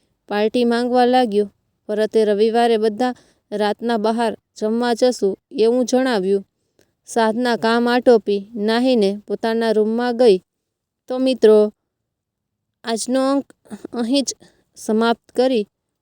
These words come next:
અને મિત્રો, તમને જો નવલકથા કે વાર્તાઓ સાંભળવી ગમતી હોય, તો આ મારી ચેનલને સબસ્ક્રાઇબ કરી, વીડિયોને લાઈક અને તમારા મિત્ર વર્તુળમાં શેર કરવા અને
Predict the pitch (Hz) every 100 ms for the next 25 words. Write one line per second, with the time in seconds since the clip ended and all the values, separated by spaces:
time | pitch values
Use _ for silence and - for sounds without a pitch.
0 | _ _ - 226 247 254 254 202 208 202
1 | _ _ _ - 233 269 277 262 233 220
2 | 208 247 208 208 214 226 233 254 233 226
3 | _ _ _ - 269 226 214 220 247 233
4 | 196 - _ _ - 226 208 233 233 247
5 | 233 240 285 285 285 226 214 _ _ _
6 | _ _ 254 262 247 208 214 220 226 233
7 | 233 254 262 254 202 - - 202 - 247
8 | 233 226 247 254 220 202 _ - 208 202
9 | 220 220 220 220 220 226 - _ _ _
10 | _ 254 208 208 202 208 208 202 202 208
11 | - 226 240 247 240 214 202 202 208 _
12 | _ _ _ - 220 240 240 254 262 214
13 | 202 - _ - 233 247 247 196